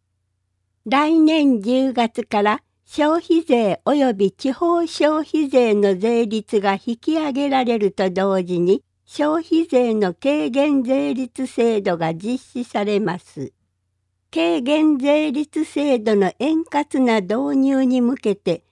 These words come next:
説明会を開催します。対象者、一、平成二十九年分の消費税及び地方消費税の申告がある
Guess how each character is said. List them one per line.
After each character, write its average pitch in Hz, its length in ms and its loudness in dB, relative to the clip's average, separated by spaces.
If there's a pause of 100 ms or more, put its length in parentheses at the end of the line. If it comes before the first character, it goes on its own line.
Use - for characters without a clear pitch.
(120)
説 277 380 0
明 330 260 4
会 233 420 2
を 208 80 2
開 220 340 -2
催 214 340 -2
し 220 200 -6
ま 180 200 0
す。 - 340 -14 (1600)
対 294 320 0
象 233 460 2
者、 170 380 -4 (640)
一、 262 500 -4 (340)
平 339 240 0
成 311 380 -2
二 294 240 2
十 262 300 0
九 220 160 -2
年 262 380 0
分 196 300 4
の 165 140 0
消 269 360 -2
費 294 260 -4
税 202 480 -2
及 269 320 0
び 175 180 -2
地 - 220 -6
方 311 340 -2
消 294 320 -2
費 302 300 -4
税 226 300 0
の 175 180 -2
申 277 420 -4
告 247 400 -6
が 220 220 -6
あ 214 80 -4
る 190 200 -4